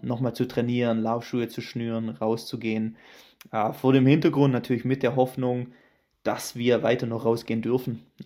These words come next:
Äh, nicht wie, wie vorhin angesprochen, die Kollegen in Frankreich oder Spanien, die gar nicht mehr vors Haus gehen dürfen, was wir natürlich dann auch entsprechend unterstützen und, ähm,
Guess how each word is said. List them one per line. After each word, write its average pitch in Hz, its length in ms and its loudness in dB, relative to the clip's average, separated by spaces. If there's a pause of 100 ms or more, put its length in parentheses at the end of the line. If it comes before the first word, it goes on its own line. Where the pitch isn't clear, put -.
Äh, 113 260 -2
nicht 120 320 -6
wie, 117 360 -6
wie 143 80 -10
vorhin 117 280 -4
angesprochen, 113 580 -6
die 113 100 -6
Kollegen 113 360 -6
in 113 80 -6
Frankreich 113 640 -6
oder 113 140 -6
Spanien, 113 640 -6 (380)
die 101 60 -10
gar 113 140 0
nicht 120 120 -4
mehr 117 120 -2
vors 110 220 -8
Haus 113 220 -4
gehen 107 180 -4
dürfen, 113 560 -6 (300)
was - 260 -8
wir 123 80 -2
natürlich 113 460 -2
dann 113 180 0
auch 117 140 0
entsprechend 117 440 -2
unterstützen 120 580 -2
und, - 360 -6
ähm, 110 480 -8